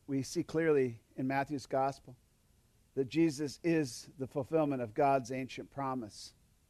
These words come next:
to redeem us, misfits. Despite a lineage, a family history that's deeply flawed through the men and women of our humanity,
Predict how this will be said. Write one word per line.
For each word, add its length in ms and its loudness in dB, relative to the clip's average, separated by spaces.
to 100 -10
redeem 360 4
us, 240 -8
misfits. 680 -8
Despite 420 4
a 60 8
lineage, 540 4
a 60 -2
family 380 0
history 460 -2
that's 260 -2
deeply 400 2
flawed 640 2
through 120 -4
the 80 -4
men 220 2
and 100 0
women 300 0
of 200 -4
our 160 4
humanity, 680 -2